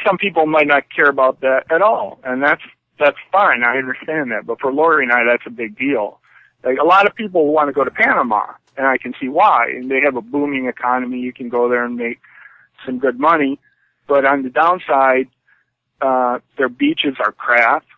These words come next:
I mean, they're just mud holes pretty much, except for some very small parts of the country. Um, they, they're cutting down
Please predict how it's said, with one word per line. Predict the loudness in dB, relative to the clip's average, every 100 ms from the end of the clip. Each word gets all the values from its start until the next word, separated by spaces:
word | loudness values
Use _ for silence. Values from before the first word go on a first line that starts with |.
| _ _
I | -12
mean, | -6
they're | -4
just | -4 -6 -8 _ -8
mud | 0 0 0
holes | -2 -2 -4 -8
pretty | -8 -8 -4
much, | -2 -2 -4 -8 -12 _
except | -2 -2
for | -2 -6 -6
some | -8
very | 0 0 0 -4
small | -4 -4
parts | -2 -4 -4 -6
of | -12
the | -10
country. | -8 -8 -8 -10 -12 -12 _ -20 -20 _ _ _ -4
Um, | -2 0 -2 -4 -10 _ _ _ _ _ _ _ _ _ _ _ _ _ 0
they, | 4 4 4 0 _ _
they're | -2 -2
cutting | -2 0 0 2
down | 2 2